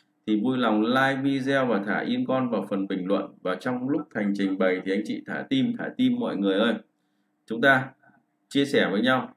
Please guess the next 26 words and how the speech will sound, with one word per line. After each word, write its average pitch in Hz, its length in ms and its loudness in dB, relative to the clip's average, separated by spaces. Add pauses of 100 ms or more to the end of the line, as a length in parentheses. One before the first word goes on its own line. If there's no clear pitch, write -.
(120)
ở 78 360 -6
trong 123 320 -2
những 87 140 -8
cái 82 180 -6
thời 90 160 0
điểm, 87 260 -4 (520)
à, 92 520 0 (180)
buổi 95 180 0
tối 107 200 8
như 151 160 4
thế 143 60 0
này 113 240 0 (160)
thì 92 100 -12
có 107 100 -2
nhiều 117 200 2
anh 98 160 2
chị 107 140 -4
đang - 260 0
bận, 117 180 0 (100)
đúng 90 180 -6
không? 120 260 -2 (440)
V 131 100 -2 (280)
N 151 40 -4
Index 156 380 0 (420)
đi 165 280 -2
hết 226 180 6